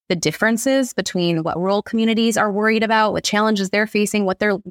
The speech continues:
what they're hoping to become in the next decades, and also what our cities are saying, and then finding commonality as well, so we can think about the policy interventions that will sort of lift all boats, um, across the state as we're driving towards this ambitious goal to grow Michigan's population.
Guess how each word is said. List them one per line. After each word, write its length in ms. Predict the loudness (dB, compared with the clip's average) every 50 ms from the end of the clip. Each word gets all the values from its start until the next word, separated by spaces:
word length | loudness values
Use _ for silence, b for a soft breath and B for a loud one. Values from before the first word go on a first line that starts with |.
| -6
what 160 | -2 -2 0 2
they're 140 | 0 0
hoping 400 | 0 0 -4 -2 0 0 0 0
to 100 | -2 -2
become 540 | -4 -6 -6 -2 -2 0 0 0 0 -2 -4 _ -4
in 320 | -2 -2 0 0 0 -2 -2 -2
the 60 | -2
next 260 | 0 0 -2 -4 -6 -4
decades, 560 | -4 -4 -2 0 0 0 0 -2 -4 _ _ _ _ _ _ _ -4
and 140 | -2 0 0
also 240 | 0 0 -2 -2 -2
what 100 | 0 -2
our 80 | -2
cities 320 | -4 -2 -2 0 2 2 2
are 80 | 0
saying, 240 | 0 0 0 0 0
and 100 | 2 0
then 80 | 0 0
finding 300 | 0 0 2 2 2 0
commonality 640 | 0 0 2 2 2 2 2 2 2 2 2 0
as 120 | 0 0 0
well, 200 | 2 2 2 0
so 80 | -2 -4
we 60 | -2
can 120 | -2 -2
think 200 | 0 0 0 0
about 200 | 2 0 0 0
the 60 | -2
policy 400 | -8 -2 0 0 0 0 0 -2
interventions 560 | -2 0 0 0 -2 -2 -2 -2 -2 -2 -2 0
that 180 | 0 -2 0
will 240 | 0 -2 -2 -2 _ _ _ _ _
sort 160 | -4 0 0 0
of 80 | 2
lift 240 | 2 0 0 0 0
all 140 | 0 0 2
boats, 480 | 0 0 0 0 0 -4 _ -18 -20 _ _ _ _ _ -2
um, 240 | 0 0 2 0
across 400 | -2 -4 -2 0 -2 -2 -2 -2
the 80 | -6 -8
state 320 | -6 -2 0 0 2 2
as 140 | 0 0 -2
we're 80 | -2 -4
driving 420 | -2 -2 0 0 2 2 0 -2
towards 300 | -2 -2 -2 -2 -2 -2
this 160 | -6 -4 -2
ambitious 500 | 0 -2 0 0 -2 -2 0 -2 -2 -4
goal 480 | -4 -4 -4 -2 0 0 0 0 -2 -4
to 300 | -6 -6 -4 -2 -2 -2
grow 200 | -4 -4 -2 -2
Michigan's 360 | -2 -2 -2 -4 -6 -6 -4
population. 520 | -6 -6 -4 -4 -4 -4 -2 -4 -4 -4